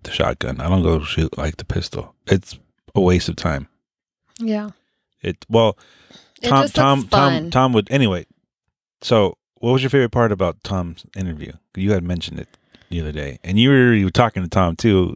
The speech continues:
Speaker 1: sliding in his D Ms, and you were like, "I'm the other co-host."
Speaker 2: Rude.
Speaker 1: <laughs>
Speaker 2: That's not <laughs>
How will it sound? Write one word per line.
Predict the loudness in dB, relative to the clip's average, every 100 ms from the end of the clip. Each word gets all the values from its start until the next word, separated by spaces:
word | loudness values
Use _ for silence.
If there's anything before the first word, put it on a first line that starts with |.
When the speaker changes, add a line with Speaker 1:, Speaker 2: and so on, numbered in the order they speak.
| -10
Speaker 1:
sliding | -4 0 0 0
in | -2
his | -4
D | -4 -2
Ms, | -4 -6 -14 _ _ _ _ _ _
and | -10 -8
you | -6
were | -6 -8
like, | -8 -12 _ _ -14
"I'm | -8 -6
the | -6 -6 -2
other | 2 2 0
co-host." | 2 4 4 4 4 4 4 2 -2 -6
Speaker 2:
Rude. | -6 -6 -2 0 2 2 2 2
Speaker 1:
<laughs> |
Speaker 2:
That's | 0 0 0 0
not | 2 4 2 0
<laughs> | -6